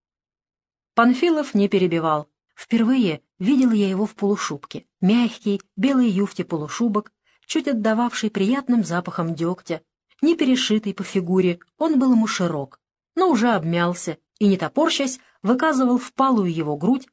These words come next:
наискось перехваченную портупеей, и сутуловатую спину.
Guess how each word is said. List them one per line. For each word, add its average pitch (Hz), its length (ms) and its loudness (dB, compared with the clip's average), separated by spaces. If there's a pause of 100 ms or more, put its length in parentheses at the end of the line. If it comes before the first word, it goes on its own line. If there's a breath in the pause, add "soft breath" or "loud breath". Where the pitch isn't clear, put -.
(120)
наискось 220 580 2
перехваченную 220 720 0
портупеей, 190 800 -2 (200)
и 320 120 2
сутуловатую 156 720 -4
спину. 147 420 -8